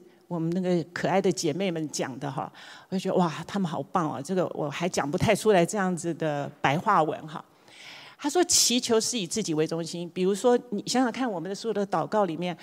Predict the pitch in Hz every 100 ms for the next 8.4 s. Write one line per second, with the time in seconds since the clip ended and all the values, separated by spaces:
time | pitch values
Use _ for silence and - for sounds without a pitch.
0 | - - - 202 226 208 180 180 202 226
1 | 214 196 - 160 190 185 202 165 - -
2 | - - - 202 190 220 196 - 156 -
3 | 160 147 - - 147 147 - 156 156 202
4 | 202 196 170 165 - 190 185 180 190 165
5 | - 160 170 - _ - 165 170 - 165
6 | 165 180 190 165 190 175 160 202 196 180
7 | - - 190 165 170 165 156 156 208 208
8 | - 208 190